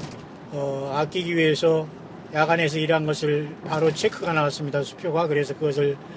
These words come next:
예, 현찰로 은행에 디파짓 한 다음에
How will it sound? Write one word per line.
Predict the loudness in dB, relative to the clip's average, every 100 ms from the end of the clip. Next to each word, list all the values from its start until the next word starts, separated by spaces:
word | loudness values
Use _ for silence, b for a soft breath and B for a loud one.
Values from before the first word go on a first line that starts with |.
| B B B -6
예, | -4 -2 -2
현찰로 | -2 0 2 4 2 -2 -10 -16 -16 -18 -14 -6
은행에 | -2 0 2 2 0 -2 -4
디파짓 | -4 0 2 0 0
한 | 0
다음에 | 2 2 2 0